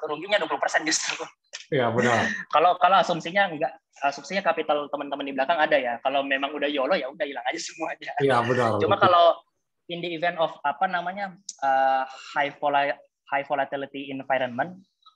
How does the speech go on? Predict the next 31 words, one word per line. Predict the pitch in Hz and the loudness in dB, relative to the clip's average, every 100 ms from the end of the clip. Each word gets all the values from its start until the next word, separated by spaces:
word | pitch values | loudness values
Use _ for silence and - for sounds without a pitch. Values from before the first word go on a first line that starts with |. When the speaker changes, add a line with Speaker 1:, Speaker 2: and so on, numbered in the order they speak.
| _ | _
Speaker 1:
teman-teman | - 127 123 147 | -6 -4 -2 -2
bisa | 135 139 143 | -4 -6 -2
tereksekusi | 135 135 139 127 120 | -2 -2 -8 -8 -4
di | 127 | -2
harga | 139 127 156 | 2 2 2
jauh | 143 - 139 135 165 | -2 -6 2 4 4
di | 147 | 4
bawah | 127 123 | 2 2
stop | - 131 | 0 0
loss. | 120 107 - - _ _ _ _ _ - | -4 -6 -10 -20 _ _ _ _ _ 0
Speaker 2:
Oh, | 107 107 | 0 2
gitu | 113 135 | -2 0
Speaker 1:
Itu, | |
Speaker 2:
ya. | 175 | 2
Speaker 1:
itu | 160 196 156 139 | 4 4 2 0
salah | 143 143 | 0 2
satu, | 156 151 - _ | 0 -6 -10 _
salah | 151 | 2
satu | 156 175 | 4 2
contoh | 165 156 160 | 2 2 2
aja | 175 139 | 2 -4
ya. | 117 117 - _ - | -8 -14 -18 _ -10
Tapi | 214 | -6
kalau | 214 | -2
di | 185 | -2
option | 170 175 | -2 0
market | 202 214 208 | 2 0 -4
enggak, | 220 147 139 | 0 0 2
karena | 147 220 214 _ - | -2 -2 -4 _ -20
harga | 156 151 160 160 | -6 -4 0 -2
yang, | 160 | -2